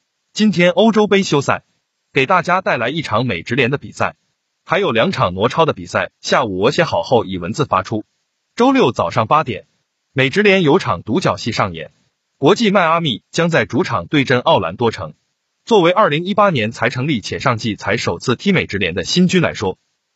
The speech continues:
国际迈阿密没有太多成绩上的要求，即使他们不断的招兵买马，但球队需要更多的时间去磨合阵容，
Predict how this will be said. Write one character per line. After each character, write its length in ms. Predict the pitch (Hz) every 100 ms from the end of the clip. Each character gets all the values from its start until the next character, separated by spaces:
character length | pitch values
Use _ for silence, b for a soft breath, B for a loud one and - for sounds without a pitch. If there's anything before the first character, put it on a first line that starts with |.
| _
国 160 | 135 208
际 160 | 220
迈 140 | 196 175
阿 160 | 165
密 240 | 170 113 -
没 120 | - 160
有 140 | 143
太 180 | - 165
多 200 | 143 160
成 220 | - 120
绩 100 | 127
上 160 | 117 90
的 80 |
要 160 | 85 110
求， 260 | - 80 - _ _ _ _
即 200 | - 180
使 160 | 220 120
他 140 | -
们 140 | 165 123
不 160 | 104
断 160 | 151 147
的 100 | 98
招 200 | - 185
兵 120 | 175
买 160 | 123 85
马， 200 | 87 - _ _ _ _ -
但 180 | 214
球 160 | 151 135
队 200 | 156 127
需 140 | -
要 140 | 180 143
更 220 | 226 175
多 160 | 185 190
的 80 |
时 160 | - 92
间 220 | 110 113 -
去 200 | - 131
磨 220 | 92 110
合 160 | 180 117
阵 160 | 139
容， 240 | 87 71